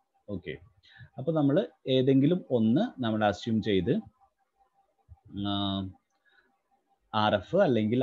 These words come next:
ആർ വൺ ഏതെങ്കിലും ഒന്ന് assume ചെയ്തിട്ട് രണ്ടാമത്തേൻ്റെ value ഇതിൽ നിന്ന് നമുക്ക് ഒബ്റ്റെയിൻ ചെയ്യാം. അപ്പൊ ചില കേസുകളിൽ എങ്ങനെയായിരിക്കും?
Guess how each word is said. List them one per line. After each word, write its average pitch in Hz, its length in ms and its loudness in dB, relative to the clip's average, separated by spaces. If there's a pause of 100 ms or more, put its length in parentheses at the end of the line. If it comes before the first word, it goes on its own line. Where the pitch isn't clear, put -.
(100)
ആർ 101 160 0
വൺ 87 100 -4 (140)
ഏതെങ്കിലും 107 400 -2 (140)
ഒന്ന് 110 200 -2 (120)
assume 101 320 -6
ചെയ്തിട്ട് 87 340 -6 (100)
രണ്ടാമത്തേൻ്റെ 87 680 -6
value 85 280 -6 (140)
ഇതിൽ 82 240 -8
നിന്ന് 82 260 -10
നമുക്ക് - 320 -8 (640)
ഒബ്റ്റെയിൻ 87 280 -4 (100)
ചെയ്യാം. 87 220 -4 (400)
അപ്പൊ 139 200 -2
ചില 147 140 6 (100)
കേസുകളിൽ 127 500 6 (440)
എങ്ങനെയായിരിക്കും? 104 600 0